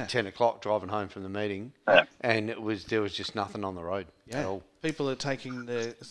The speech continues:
Speaker 3: um, isolation and lockdown into their own hands.
Speaker 1: Yeah, yeah.
Speaker 3: Right? It's just safest.
Speaker 2: Yeah, which is, which is great. Which
Speaker 3: Yeah.
Speaker 2: is great. Like, that's a, that's a, that's a great sort of approach to have.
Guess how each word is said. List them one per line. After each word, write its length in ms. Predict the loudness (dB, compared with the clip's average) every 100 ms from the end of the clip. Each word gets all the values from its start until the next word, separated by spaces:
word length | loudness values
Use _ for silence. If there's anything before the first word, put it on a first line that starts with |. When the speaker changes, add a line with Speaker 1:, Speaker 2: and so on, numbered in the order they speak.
| -20 -14 -8
Speaker 3:
um, 240 | -8 -6
isolation 640 | -4 -2 0 0 0 -4 -2
and 280 | -2 -2 -8 -16 _ -4
lockdown 640 | -4 -2 0 2 0 -2 -14 _ _ -8
into 180 | -4
their 200 | -2 0
own 140 | 0 0
hands. 340 | -2 -4 0
Speaker 1:
Yeah, 300 | 4 6 4 0 -14 0
yeah. 180 | 2 2
Speaker 3:
Right? 100 | -2
It's 200 | -6 -6
just 220 | -4 -2 -2
safest. 440 | 0 2 2 12
Speaker 2:
Yeah, 160 | 12 12
which 240 | 12 12
is, 160 | 12 10 -2 _
which 200 | 6 10
is 120 | 10 12
great. 340 | 12 12 12 4
Which 160 | 6
Speaker 3:
Yeah. 60 | 8
Speaker 2:
is 80 | 12
great. 300 | 12 12 8
Like, 160 | 4
that's 200 | 4 2
a, 100 | -2 -2
that's 200 | -2 0
a, 100 | 0 2
that's 160 | 2 6
a 40 |
great 240 | 10 10 6 2
sort 200 | 2 2
of 80 |
approach 360 | 2 6 8 8
to 80 | 10
have. 220 | 12 12